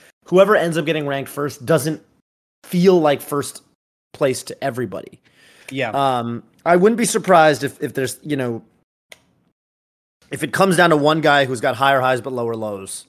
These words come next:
Speaker 1: and then, and it comes down to kinda what you value, you know, like,
Speaker 2: Yeah.
Speaker 1: like, there's just so much contention between the top players right now, uh, that,
Speaker 2: Yeah.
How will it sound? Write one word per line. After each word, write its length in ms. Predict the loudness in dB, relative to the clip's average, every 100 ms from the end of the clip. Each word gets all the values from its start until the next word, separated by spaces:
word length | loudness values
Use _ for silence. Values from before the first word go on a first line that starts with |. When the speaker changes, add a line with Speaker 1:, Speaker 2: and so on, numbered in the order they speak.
| -18
Speaker 1:
and 140 | -14
then, 200 | -12 -12
and 180 | -12 -12
it 120 | -10
comes 200 | -10 -8
down 120 | -8 -8
to 60 |
kinda 200 | -8 -10
what 220 | -8 -10
you 80 | -12
value, 400 | -12 -10 -12 -14
you 140 | -14 -10
know, 100 | -6
like, 240 | -4 -6 _ -4
Speaker 2:
Yeah. 220 | -2 2
Speaker 1:
like, 200 | 2 4
there's 160 | 2 2
just 320 | 2 2 4
so 520 | 6 8 8 8 6
much 320 | 4 0 0
contention 440 | -8 -10 -10 -10 -14
between 260 | -16 -18
the 60 | -10
top 220 | -8 -6
players 420 | -6 -8 -8 -12 -20 _ _ _
right 220 | -4 -2
now, 380 | -4 -6 -6 -6 _ _ _
uh, 240 | -4 -2
that, 180 | -4 -6
Speaker 2:
Yeah. 140 | -8